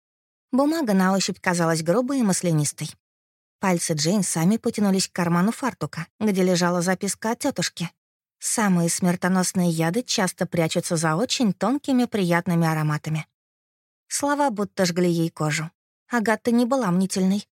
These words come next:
Она что-то знала, чувствовала. Внезапно мысли Джейн прервал неожиданный грохот. Марлоу слишком резко передвинул стул, подставляя его к остальным. Движения детектива выдавали раздражение,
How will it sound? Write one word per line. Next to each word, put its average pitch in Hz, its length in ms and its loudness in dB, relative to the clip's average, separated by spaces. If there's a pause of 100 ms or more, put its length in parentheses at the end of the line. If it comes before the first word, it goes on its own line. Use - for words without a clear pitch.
Она 214 260 2
что-то - 380 -2
знала, 240 480 0 (300)
чувствовала. 151 800 -2 (800)
Внезапно 226 600 2
мысли 240 320 0
Джейн 208 320 2
прервал 190 420 0
неожиданный 185 580 2
грохот. 156 340 -4 (520)
Марлоу 220 420 2
слишком 202 520 0
резко 185 320 0
передвинул 180 500 2
стул, 277 320 -4 (120)
подставляя 190 540 -2
его 190 240 0
к - 80 -6
остальным. 151 500 -2 (920)
Движения 240 540 2
детектива 220 520 -2
выдавали 190 460 2
раздражение, 165 800 0